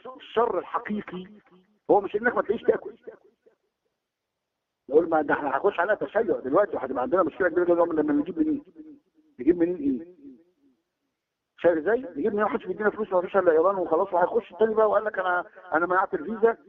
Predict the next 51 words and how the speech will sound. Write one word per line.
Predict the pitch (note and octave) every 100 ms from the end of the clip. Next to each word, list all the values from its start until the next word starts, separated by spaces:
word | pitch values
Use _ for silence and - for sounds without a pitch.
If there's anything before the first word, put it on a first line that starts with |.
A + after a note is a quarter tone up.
| A3+ A3+ C#3+
أنت، | D3+ E3
أنا | D#3+ D#3+
عملت | D#3 D#3+ F#3
لك، | G#3 D#3+ E3
آه، | D#3+ D#3
تخش | - G#3+ -
بلدي | G#3 A3 F3+
من | E3+
غير | G#3+
فيزا، | G#3+ B3 A#3 A3+
أنت | G3
كمان | G#3+
تخش، | A#3 A#3 -
عايزك | G3 F3+ G3+ G#3 G3+
أنا | G3+
كمان | G#3 G3+
تعمل | A3 G3+
مصر | A3 -
تعمل | - G#3+ F#3
زينا، | A3+ C4 - F#3+ A#3 C4 _ _ G#3+
احنا | D3+
كمان | F3+ G3
نخش | A3 F3
البلد | G#3 F#3
من |
غير | F3+ G3
فيزا، | A#3+ - A3 - - _ -
وخش | D3+ B3+ A#3
بقى | B3+ A#3+
في |
المتعة، | G#3+ B3+ B3+ G#3
وخش | A#3+ B3+
بقى | A#3+
في | G#3+
الحلوات". | G3+ F#3+ E3+ F#3 B3+ - C3+ F#3 B3+
أنت | B3
مفكر | F#3+ A3 A3
المساحة | F3+ E3+ A3
هتبقى | G3 F#3+
إيه؟ | B3 F#3+ - - B3 F#3+ _ _ -
وهيبقى | - F3 F3
اسمه | G3 F#3
دين، | B3 F#3+
هيفاجئ، | D#3 D3+ E3+ F#3+ D3+ D#3+ A3+ A3+
هيقول | G#3 G#3+
لك: | E3+
"ده |
طلع | G#3 F#3+
دين | G3 E3 - F3+ - _ -
في |
النهاية". | D3 D3 D3+ A2